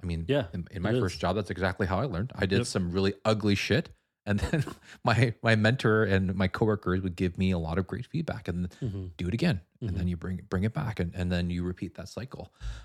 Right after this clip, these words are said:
Speaker 1: Um, and then the one thing also that I just remembered is there's great value in studying design as well. And
Speaker 2: Yeah.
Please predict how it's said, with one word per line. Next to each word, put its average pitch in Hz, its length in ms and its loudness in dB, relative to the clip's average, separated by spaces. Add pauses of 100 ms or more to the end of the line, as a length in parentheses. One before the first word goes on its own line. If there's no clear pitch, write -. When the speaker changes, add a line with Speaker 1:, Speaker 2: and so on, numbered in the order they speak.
Speaker 1:
Um, 90 340 2 (440)
and 135 80 2
then 143 200 2
the 127 160 0
one 156 160 0
thing 151 260 0 (360)
also 107 360 -2
that 85 380 -4
I 95 80 -2
just - 240 -8
remembered 87 480 0 (1080)
is 127 100 2
there's 127 180 2
great 143 300 -2
value 98 460 -2
in 82 100 -2
studying 90 640 -6
design 73 360 -12 (160)
as - 140 -16
well. 95 340 -12
And 123 160 0
Speaker 2:
Yeah. 98 180 2